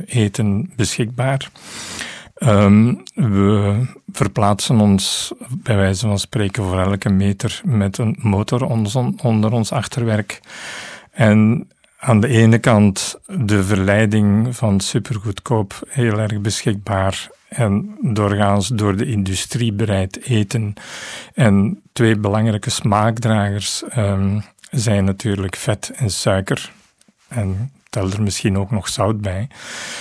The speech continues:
Ehm, en dan krijg je natuurlijk een fenomeen dat het ongelooflijk moeilijk is om al die, aan al die verleidingen te weerstaan. Ehm,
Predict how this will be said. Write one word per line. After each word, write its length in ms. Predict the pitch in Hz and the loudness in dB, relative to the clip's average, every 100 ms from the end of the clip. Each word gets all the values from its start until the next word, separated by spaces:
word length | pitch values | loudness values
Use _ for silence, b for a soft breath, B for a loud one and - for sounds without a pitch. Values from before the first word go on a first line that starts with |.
| B B | B B
Ehm, 380 | - 117 107 120 - _ | 0 4 4 2 -2 _
en 320 | - 139 110 110 | 0 4 6 6
dan 340 | 113 110 113 | 4 4 2
krijg 320 | - 120 139 | 0 0 2
je 80 | 160 | 2
natuurlijk 600 | 127 104 - 120 117 101 | 0 0 0 0 0 -4
een 60 | 104 | -8
fenomeen 720 | - 101 95 98 110 123 110 | -4 -2 0 0 2 2 2
dat 440 | 101 95 - - - | 2 0 -4 -14 -4
het 280 | 131 98 - | -2 -2 0
ongelooflijk 680 | 151 104 98 127 - 110 | 2 2 2 0 0 -2
moeilijk 460 | 95 98 123 107 98 | 0 0 0 -2 -2
is 260 | 110 - - | -4 -6 -6
om 160 | 131 107 | -2 0
al 240 | 110 101 | 0 -2
die, 320 | 98 107 104 170 | -2 -2 -2 -2
aan 160 | 120 101 | 0 0
al 140 | 98 | 0
die 160 | 98 95 | 0 0
verleidingen 680 | 101 98 98 95 98 98 95 | 0 0 -2 -2 -2 -4 -4
te 140 | 104 | -4
weerstaan. 800 | 90 90 - - 95 98 127 139 - B B B B B B B | -4 -4 -6 -8 -4 0 0 -2 -6 B B B B B B B
Ehm, 400 | - 104 101 | 2 4 4